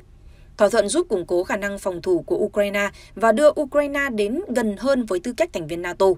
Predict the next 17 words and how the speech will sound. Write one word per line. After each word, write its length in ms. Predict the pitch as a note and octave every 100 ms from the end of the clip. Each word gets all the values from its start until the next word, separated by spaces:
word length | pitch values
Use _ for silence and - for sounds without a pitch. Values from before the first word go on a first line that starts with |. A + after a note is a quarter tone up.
| - - - - -
Thỏa 140 | A3
thuận 260 | G#3+ A#3+ G#3+
nhằm 180 | G#3+ G#3
cam 260 | B3+ B3+
kết 200 | C#4+ E4
các 100 | D#4+
chính 240 | - G3 G3+
quyền 220 | C4+ F4+
tương 160 | G3+ G3
lai 120 | G3
của 140 | D3+
Mỹ 320 | E3 G#3 F4 -
cũng 220 | B3+ B3+ D#4+
sẽ 180 | C#4
ủng 180 | - E3+
hộ 120 | F3 -
Ukraine, 440 | G#3 G3 F#3 F#3